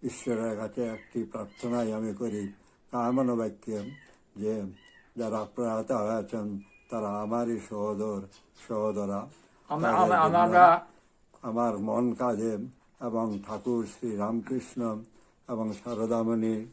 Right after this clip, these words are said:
Speaker 1: দীক্ষিত, এ, রামকৃষ্ণ মিশনে আমরা দীক্ষিত। আমার এই প্রয়াতা বোন কল-, কবি, সাহিত্যিক কল্যাণী চক্রবর্তীর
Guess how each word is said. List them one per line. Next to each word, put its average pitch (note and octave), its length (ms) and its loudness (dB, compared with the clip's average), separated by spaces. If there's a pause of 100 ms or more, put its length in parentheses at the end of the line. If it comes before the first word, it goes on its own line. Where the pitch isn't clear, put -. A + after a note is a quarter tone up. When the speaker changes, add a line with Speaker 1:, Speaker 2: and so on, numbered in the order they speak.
(680)
Speaker 1:
দীক্ষিত, A#2 460 -2
এ, B2 580 -4 (460)
রামকৃষ্ণ A#2 560 -2
মিশনে A2+ 340 -2
আমরা G#2+ 400 -4 (140)
দীক্ষিত। G2+ 480 -8 (420)
আমার A#2+ 320 0
এই B2 260 2
প্রয়াতা A#2 560 0
বোন A2+ 300 -2
কল-, G#2+ 320 -6
কবি, A2+ 360 0 (440)
সাহিত্যিক A2 540 -6
কল্যাণী A#2 480 0
চক্রবর্তীর A#2 920 -2